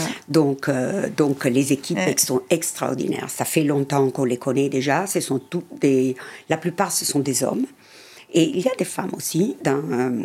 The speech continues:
Speaker 1: dans les trente, quarante ans.
Speaker 2: Mhm.
Speaker 1: Euh, il y en a qui sont aussi des universitaires, euh, donc
Speaker 2: Ouais.
Speaker 1: qui ont fait des études de, de sociologie, hein,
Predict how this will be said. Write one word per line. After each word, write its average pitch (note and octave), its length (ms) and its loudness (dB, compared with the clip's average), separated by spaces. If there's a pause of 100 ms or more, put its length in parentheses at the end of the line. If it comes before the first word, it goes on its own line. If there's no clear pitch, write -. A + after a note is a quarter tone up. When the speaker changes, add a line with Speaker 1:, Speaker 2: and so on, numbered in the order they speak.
(340)
Speaker 1:
dans C3 200 0
les A2+ 360 -2 (400)
trente, F#3+ 340 0
quarante E3+ 400 0
ans. E3+ 200 0 (120)
Speaker 2:
Mhm. F#3+ 160 0 (380)
Speaker 1:
Euh, E3 240 2
il F#3+ 80 0
y F3 100 6
en D#3+ 80 4
a F3+ 140 2
qui F3 160 -6
sont D3 640 2
aussi E3 640 2 (180)
des C#3 200 2
universitaires, - 880 -2 (680)
euh, C#3 220 0
donc D3+ 180 2
Speaker 2:
Ouais. - 60 -4
Speaker 1:
qui D#3 80 2
ont C#3+ 100 0
fait E3+ 180 0
des C#3+ 220 0
études D3 400 -4
de, B2+ 500 -2
de - 120 -4
sociologie, C3+ 1080 -2
hein, D3+ 340 0